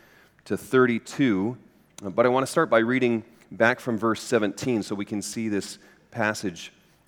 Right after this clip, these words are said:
in its context. Uh, follow along with me as I read aloud. Ephesians four, seventeen to thirty-two.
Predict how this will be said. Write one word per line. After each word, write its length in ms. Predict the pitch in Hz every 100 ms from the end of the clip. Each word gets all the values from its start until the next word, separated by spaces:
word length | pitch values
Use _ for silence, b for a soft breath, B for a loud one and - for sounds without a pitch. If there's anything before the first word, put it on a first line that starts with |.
| -
in 80 | 120
its 160 | -
context. 760 | - 107 104 - 82 - - - b b b b
Uh, 120 | - 76
follow 360 | - 123 120
along 300 | 113 110 113
with 200 | 101 95
me 140 | 113 107
as 140 | 90
I 60 | 95
read 260 | 95 101
aloud. 300 | 90 92 90
Ephesians 420 | 90 127 110 104 -
four, 460 | - 123 104 95 b b b b -
seventeen 640 | - 120 120 101 135 117
to 60 | 101
thirty-two. 760 | - 113 95 - - 110 78